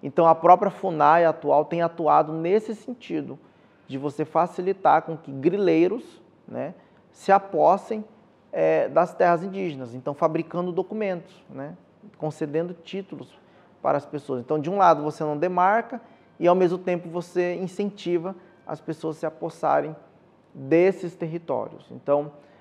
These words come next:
a gente tem observado muito isso nos últimos anos. Além disso, é,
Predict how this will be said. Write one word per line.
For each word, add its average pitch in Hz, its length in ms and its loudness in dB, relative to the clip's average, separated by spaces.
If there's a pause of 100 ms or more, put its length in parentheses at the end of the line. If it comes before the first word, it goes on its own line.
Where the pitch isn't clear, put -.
(160)
a 135 80 -6
gente 131 200 -10
tem 160 80 -2
observado 143 600 0 (120)
muito 165 600 -4
isso 147 360 -4 (380)
nos 143 260 -6
últimos 147 440 -8
anos. 104 300 -18 (600)
Além 254 420 8
disso, 180 680 -4
é, 147 760 0